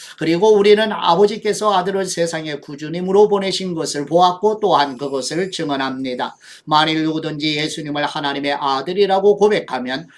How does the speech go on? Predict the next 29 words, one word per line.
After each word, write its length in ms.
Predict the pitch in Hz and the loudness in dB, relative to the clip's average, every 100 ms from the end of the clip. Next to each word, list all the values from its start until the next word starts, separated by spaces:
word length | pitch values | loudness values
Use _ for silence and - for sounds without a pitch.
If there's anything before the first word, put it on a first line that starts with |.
| _ | _
하나님께서 680 | 160 151 147 147 151 143 143 | -2 0 -2 -4 -6 -4 -6
그 160 | 143 139 | -4 -6
사람 320 | 139 135 139 | -4 -4 -2
안에 180 | 143 143 | -4 -2
계시고 500 | 165 190 190 220 220 | -2 0 4 4 4
그 160 | 196 | 0
사람도 540 | 202 175 156 131 131 120 | 0 0 -2 -2 -4 -6
하나님 480 | - 139 135 135 131 | -4 -4 -4 -6 -6
안에 280 | 131 147 | -4 0
있습니다. 800 | 208 196 - 160 143 123 123 117 - - - | 0 -2 -6 -8 -6 -6 -6 -10 -14 -20 -6
우리는 360 | 175 175 247 269 | 2 4 4 2
우리를 480 | 240 233 214 202 160 | 0 0 4 4 4
위한 260 | 147 135 | 2 0
하나님의 520 | - 151 143 143 147 | -2 -4 -4 -2 -4
사랑을 440 | 139 151 151 160 165 | -2 -2 -2 -2 0
알고 360 | 165 175 185 | 0 0 -2
또한 320 | 196 190 196 185 | 2 2 2 0
믿었습니다. 840 | 208 180 139 - 127 127 120 117 - - | -2 0 -2 -6 -8 -10 -10 -14 -18 -12
하나님은 500 | - 139 139 139 214 | -6 -4 -4 -4 -4
사랑이십니다. 920 | - 185 185 180 160 - 139 127 120 - - - | -2 0 0 0 -2 -4 -6 -8 -10 -16 -18 -2
누구든지 480 | 165 180 185 180 175 | 0 0 0 0 0
그 160 | 180 | 0
사랑 340 | 170 165 160 160 | -2 -2 -2 0
안에 240 | 160 156 | -2 -4
거하는 420 | 151 151 147 147 | 0 0 0 -4
사람은 420 | 143 151 135 135 | -6 -4 -4 -6
하나님 420 | 131 165 180 190 190 | -8 -6 -4 -2 -2
안에 200 | 196 196 | 0 0
있고 360 | 185 214 247 | 0 0 0